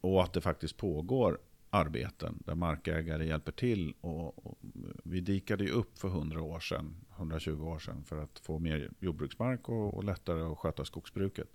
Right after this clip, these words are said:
Och då rinner ju vattnet ner i diket och så ut i havet. Och har man då mycket gödningsmedel så rinner det ner i diken och så ut i havet väldigt snabbt. Har du då en våtmark någonstans mellan där man odlar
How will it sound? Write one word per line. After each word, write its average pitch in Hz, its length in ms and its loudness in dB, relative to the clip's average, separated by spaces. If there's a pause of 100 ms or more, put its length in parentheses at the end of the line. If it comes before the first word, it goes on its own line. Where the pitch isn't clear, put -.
(840)
Och 82 60 -4
då 95 140 4
rinner 110 380 8
ju 104 100 8
vattnet 85 400 2
ner 101 200 2
i 107 80 4
diket 90 460 4
och 76 80 0
så - 140 -2
ut 78 260 0
i 67 40 2
havet. 98 520 0
Och 78 60 -4
har 85 100 -2
man 87 180 0
då 101 320 2 (340)
mycket 87 280 -2
gödningsmedel 104 880 0
så 95 140 0
rinner 98 240 2
det 104 240 4
ner 82 260 4
i 82 80 0
diken 80 360 0
och 78 100 -2
så - 100 0
ut 73 240 -4
i 64 40 -4
havet 78 420 -4
väldigt 71 220 -2
snabbt. - 380 -2 (600)
Har 92 260 2
du 101 60 4
då 92 160 2
en 80 100 0
våtmark 95 560 2
någonstans 80 680 0
mellan 82 640 0
där 80 160 -6
man 80 180 -4
odlar 80 460 -4